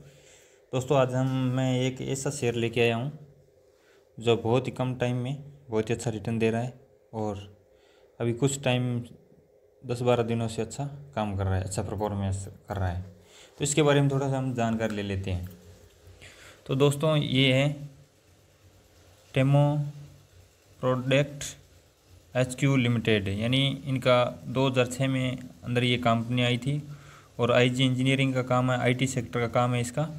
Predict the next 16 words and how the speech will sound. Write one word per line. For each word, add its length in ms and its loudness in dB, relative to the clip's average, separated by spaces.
और 460 0
ये 340 0
इंजीर-, 500 4
इंजीनियर 480 2
सॉल्यूशन 540 0
लिमिटेड 460 2
है 260 0
और 240 2
प्रोवाइड 340 4
करवाती 400 2
है 160 2
इन्फॉर्मेशन 680 -4
टेक्नोलॉजी 640 2
इंजीनियर 680 -2
सर्विस 360 0
and 260 0